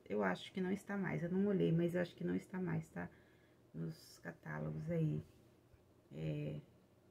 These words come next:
não tenho certeza, tá, gente? Posso, posso tá falando besteira. Mas eu acho que não está. Maravilhoso esse aqui. Peca da fixação na minha pele apenas. Mas ele é um perfumão, um cheiro gostoso, agradável. Tem um toque do limão nele.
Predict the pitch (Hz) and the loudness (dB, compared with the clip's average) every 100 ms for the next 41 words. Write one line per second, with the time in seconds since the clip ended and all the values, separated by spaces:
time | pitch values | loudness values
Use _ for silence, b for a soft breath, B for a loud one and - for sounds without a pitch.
0 | - 185 220 240 226 254 262 - 160 156 | -4 0 2 2 2 2 2 2 0 0
1 | 185 170 156 - 165 - - 170 185 - | 0 2 2 0 -8 -10 -6 -6 -4 -8
2 | - 180 185 185 208 - 139 127 - B | -6 0 2 4 0 -2 -10 -10 -16 B
3 | B B B - 175 165 185 185 - 180 | B B B -14 -12 -6 -4 -6 -6 -2
4 | 190 196 - - - - - - _ - | 0 0 -4 -12 -14 -18 -20 -20 _ -20
5 | _ - _ _ _ _ - 180 190 180 | _ -20 _ _ _ _ -2 4 6 6
6 | 202 170 147 156 165 165 156 - - - | 6 6 4 2 -2 -2 -2 -4 -20 -8
7 | - 175 185 185 - 175 - - 208 214 | -2 -2 0 -2 -2 -6 -10 -8 -6 -4
8 | - 156 160 160 - 165 156 160 - 160 | -2 2 4 4 0 -2 0 0 -2 0
9 | 156 160 - B B B B B - 165 | 0 0 -8 B B B B B -6 -2
10 | 160 - 160 165 170 165 160 156 156 143 | -2 0 2 6 6 8 8 6 6 2
11 | - - - - - - 165 175 165 175 | -2 -12 -20 -20 -20 -8 -2 -2 -2 -6
12 | 170 196 175 151 160 - 165 160 156 - | -4 0 2 2 2 0 -2 -2 -4 -10
13 | - 175 165 165 165 165 160 160 160 165 | -8 -2 0 2 2 4 4 4 2 0
14 | 165 - 160 160 160 165 165 160 160 156 | 0 0 -2 -2 0 2 4 6 6 6
15 | 151 160 165 | 6 4 2